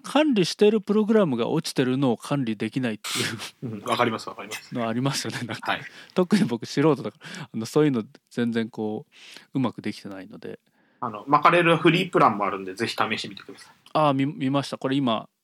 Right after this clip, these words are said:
Speaker 1: 開いてますけど、えーと、五台まで、ホスト五台までは無料。
Speaker 2: そうです、そうです。
Speaker 1: 結構いいですね、これ。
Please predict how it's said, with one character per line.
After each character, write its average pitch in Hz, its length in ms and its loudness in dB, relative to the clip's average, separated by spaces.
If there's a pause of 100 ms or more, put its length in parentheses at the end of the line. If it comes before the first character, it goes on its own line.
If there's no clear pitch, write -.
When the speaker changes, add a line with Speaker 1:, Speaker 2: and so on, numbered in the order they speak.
(140)
Speaker 1:
開 123 160 -2
い 110 40 -8
て - 120 -12
ま 101 100 -12
す - 100 -20
け 110 120 -14
ど、 104 240 -8 (580)
え 104 200 -8
ー 101 120 -14
と、 107 120 -10
五 123 200 -2
台 214 280 2
ま 208 180 4
で、 190 280 0
ホ 196 160 -4
ス - 100 -10
ト 127 160 -2
五 120 140 -4
台 143 220 -2
ま 165 160 -2
で 160 120 -2
は 180 100 2
無 107 160 -4
料。 101 400 -10 (280)
Speaker 2:
そ - 180 -4
う - 20 -6
で 98 60 -8
す、 - 80 -10
そ 95 80 -16
う 92 40 -20
で - 80 -18
す。 - 140 -20 (600)
Speaker 1:
結 226 160 -2
構 107 140 -4
い 107 60 -2
い 107 40 -6
で - 80 -14
す - 120 -20
ね、 117 80 -14
こ - 120 -14
れ。 117 100 -12